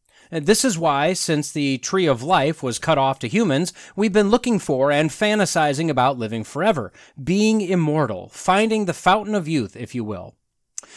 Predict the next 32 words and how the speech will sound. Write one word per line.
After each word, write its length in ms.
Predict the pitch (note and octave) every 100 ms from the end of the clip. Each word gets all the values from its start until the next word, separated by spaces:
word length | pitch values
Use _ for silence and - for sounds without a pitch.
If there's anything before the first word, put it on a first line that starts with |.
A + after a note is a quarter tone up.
| - _
Today, 640 | - B2 D3+ C#4 E3+ C3+ E3 -
we 120 | F3+
have 160 | F#3+ E3
medical 340 | C3 C3+ F#3
advancements 640 | G3 A2+ G2+ - G3+ A#3
to 80 | -
the 80 | G#3+
point 280 | F3 D#3+ F3
that 100 | F#3
we 120 | E3+
can 160 | F#3
replace 520 | F#3+ F#3+ - C#3 C#3+ - _ _
vital 300 | A2+ A2+ B2
organs 760 | A#2+ E3+ F3+ F3+ F3+ F3+ D3
and 240 | A2+ G2 F2+
joints. 540 | F#2+ E3 F#3 F#3 - - -
We 80 | -
have 120 | A2+
machines 520 | A2+ A#2 - G3+ G3+ D3+
that 100 | D#3
will 120 | D#3
either 480 | D3+ C#3+ B2 A2+ G#2+
help 400 | G#2+ C#3 F3+ G3
our 240 | F#3+ F#3+
bodies 420 | F3+ F#3 F#3+ G3
function 400 | - G3 G3+ C#4+
or 160 | A3 B2
do 220 | G#2 C3+
the 80 | C#3+
functioning 460 | D#3+ D#3 - E3
for 260 | C3+ A2 B2+
us. 180 | A#3